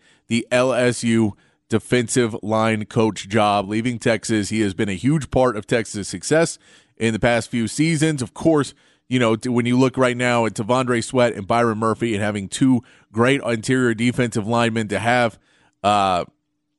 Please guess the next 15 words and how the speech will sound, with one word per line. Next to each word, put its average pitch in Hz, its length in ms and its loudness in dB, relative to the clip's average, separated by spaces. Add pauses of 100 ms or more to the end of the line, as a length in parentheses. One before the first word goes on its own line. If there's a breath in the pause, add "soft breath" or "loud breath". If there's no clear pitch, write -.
(400)
a 120 140 2
defensive 123 540 0
line 120 320 0
that 107 240 0
wins 117 180 -4
the 117 80 0
Outland 110 360 -2
Trophy 123 260 0
and 104 80 -4
a 104 60 2
defensive 107 280 -2
lineman 113 220 -2
that 101 80 -4
wins 101 240 -4
that, 117 300 0